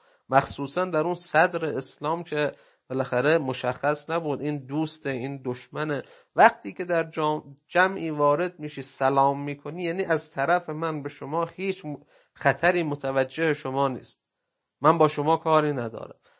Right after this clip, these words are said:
و اونها وقتی جواب سلام تو رو می‌دن، یعنی ما هم ایزن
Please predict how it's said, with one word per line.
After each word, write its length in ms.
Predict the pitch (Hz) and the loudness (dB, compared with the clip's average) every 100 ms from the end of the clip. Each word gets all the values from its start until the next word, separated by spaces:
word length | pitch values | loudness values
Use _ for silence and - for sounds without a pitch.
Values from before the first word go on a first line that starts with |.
| _ | _
و 40 | 135 | -2
اونها 460 | 170 165 160 214 | 2 4 8 8
وقتی 340 | 208 214 - 202 | 8 4 2 -10
جواب 480 | 165 160 175 196 190 | 0 2 4 2 0
سلام 480 | 185 165 156 156 | -4 -2 0 -2
تو 180 | 156 165 | -4 -4
رو 100 | 156 | -4
می‌دن، 300 | 151 151 180 | -2 -2 0
یعنی 200 | 170 170 | -2 -2
ما 220 | 170 170 | 2 4
هم 240 | 175 165 156 | 4 2 0
ایزن 540 | 165 160 147 131 117 | 0 0 0 0 0